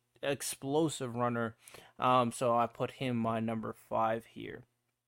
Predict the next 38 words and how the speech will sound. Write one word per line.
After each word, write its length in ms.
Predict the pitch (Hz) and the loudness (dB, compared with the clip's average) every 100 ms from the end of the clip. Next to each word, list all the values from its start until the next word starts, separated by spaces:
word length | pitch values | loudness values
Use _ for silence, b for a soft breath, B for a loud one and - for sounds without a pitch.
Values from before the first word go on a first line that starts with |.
| _ _ _ _ | _ _ _ _
My 140 | 131 | 4
number 220 | 196 226 240 | 6 6 4
four 380 | 214 226 247 | 4 6 8
is 120 | 214 139 | 6 6
Alvin 460 | 160 202 196 202 | 6 6 4 2
Kamara. 640 | 196 170 170 185 202 202 - b b _ | 2 2 4 6 6 4 0 b b _
Um, 340 | 139 139 139 139 | 6 6 4 -2
I 360 | 113 160 196 202 | 4 6 8 6
was 180 | 175 - | 4 2
considering 540 | 190 165 202 196 190 | 0 2 2 2 2
putting 220 | 196 180 | 4 4
Dalvin 280 | 147 165 160 | 6 4 4
Cook 180 | 180 165 | -2 -2
above 360 | 123 147 151 | 2 4 6
Alvin 260 | 139 143 143 | 6 4 2
Kamara, 500 | - 135 135 143 135 | -4 -2 0 0 2
but 180 | 127 127 | 0 0
the 80 | 131 | -2
reason 400 | 131 170 165 151 | 0 0 0 2
why 160 | 151 | 4
I 40 | 156 | 4
have 120 | 139 | 4
Alvin 360 | 113 127 139 139 | 4 4 4 0
Kamara 420 | 135 131 131 127 | -2 0 0 0
up 200 | 120 120 - _ | -2 -4 -6 _
front 440 | 143 165 180 - B B B | 4 4 4 -4 B B B
is 180 | - 139 | 0 2
mainly 440 | 139 143 190 202 196 | 4 4 4 4 2
because 560 | 180 - 165 165 139 | -2 0 4 4 2
he 340 | - 165 175 - | -4 -4 -4 -2
is 280 | 160 151 127 | 0 0 -2
the 240 | 160 147 | -2 2
offense 540 | 135 139 139 123 107 117 | 6 6 4 -2 -4 -6
now. 260 | 110 - - _ _ _ | -10 -12 -20 _ _ _
Drew 340 | - 151 226 233 | 0 4 4 6
Brees 400 | 185 208 202 170 | 6 6 4 4
is 240 | 175 120 | 4 4
gone. 500 | 139 143 117 - 120 | 6 6 4 0 -10